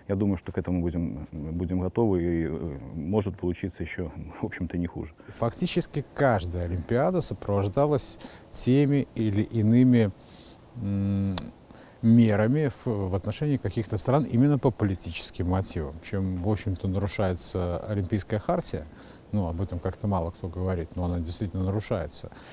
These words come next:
Speaker 2: То есть, э, основополагающий документ, который, по которому должны жить, э, все участники этого движения. А вот то, что сейчас происходит, э,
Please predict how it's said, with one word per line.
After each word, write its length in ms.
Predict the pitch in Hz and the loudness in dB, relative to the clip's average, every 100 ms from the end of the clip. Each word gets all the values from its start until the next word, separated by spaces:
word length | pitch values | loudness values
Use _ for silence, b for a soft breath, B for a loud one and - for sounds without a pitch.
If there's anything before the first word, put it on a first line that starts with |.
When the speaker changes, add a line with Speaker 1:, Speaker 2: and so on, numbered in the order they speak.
| B B B - | B B B -8
Speaker 2:
То 60 | |
есть, 400 | 87 - - - | -6 -4 -4 -4
э, 240 | 104 90 95 | -4 -2 -2
основополагающий 840 | 107 110 98 104 104 110 95 - | 0 0 2 2 4 4 2 -2
документ, 640 | 90 98 104 101 98 76 - | -6 -4 0 2 2 -2 -8
который, 520 | 82 - 85 80 76 - - - - - - - - - - - - | -8 -6 -8 -8 -10 -14 -20 -20 -20 -20 -20 -20 -20 -20 -20 -16 -4
по 80 | 104 | -2
которому 360 | 95 104 95 | 0 0 0
должны 320 | 90 95 101 | 2 2 2
жить, 380 | 95 98 87 - 95 | 0 0 -2 -8 -8
э, 340 | 92 85 87 | -6 -6 -8
все 320 | - - 98 87 | -8 -4 -2 -2
участники 640 | 95 - 95 - 90 92 | -4 -2 -2 -2 -6 -6
этого 280 | 82 90 85 | -6 -6 -6
движения. 600 | 90 95 92 85 76 - B B B B B - | -4 -2 -2 -4 -8 -14 B B B B B -10
А 480 | 92 92 87 85 - - - | -4 -2 -2 -4 -10 -20 -12
вот 160 | 123 - | -10 -2
то, 80 | 151 | -2
что 160 | - - | -2 -2
сейчас 400 | 160 - 151 - | -2 2 2 2
происходит, 680 | 127 135 - 160 120 98 - - | -2 -2 -2 2 2 2 -6 -6
э, 340 | 104 101 98 | -4 -2 -4